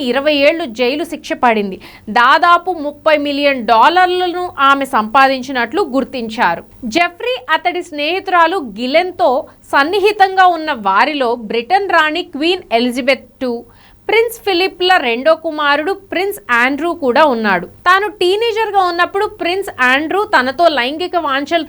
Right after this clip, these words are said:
తీర్చుకున్నాడని వర్జీనియా గుయిఫ్రే అనే మహిళ ఆరోపించింది. అయితే ఈ ఆరోపణలను ఆండ్రూ తోసిపుచ్చారు. ఈ ఆరోపణలు చేసిన మహిళ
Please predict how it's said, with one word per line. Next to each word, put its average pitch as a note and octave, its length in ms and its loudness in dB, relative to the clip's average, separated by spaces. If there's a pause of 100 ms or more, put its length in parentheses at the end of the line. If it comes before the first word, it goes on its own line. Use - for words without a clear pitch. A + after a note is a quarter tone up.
తీర్చుకున్నాడని A#3+ 880 -2 (380)
వర్జీనియా G4 580 2 (160)
గుయిఫ్రే E4+ 460 0 (180)
అనే C4+ 140 0 (160)
మహిళ A#3+ 260 0 (160)
ఆరోపించింది. G#3+ 680 -4 (320)
అయితే F4+ 260 -4 (320)
ఈ - 20 -4 (280)
ఆరోపణలను E4+ 760 -2 (280)
ఆండ్రూ D4 340 -4 (140)
తోసిపుచ్చారు. B3+ 720 -4 (680)
ఈ C#4+ 40 4 (180)
ఆరోపణలు G#4 600 -2
చేసిన E4+ 320 0 (100)
మహిళ E4 220 0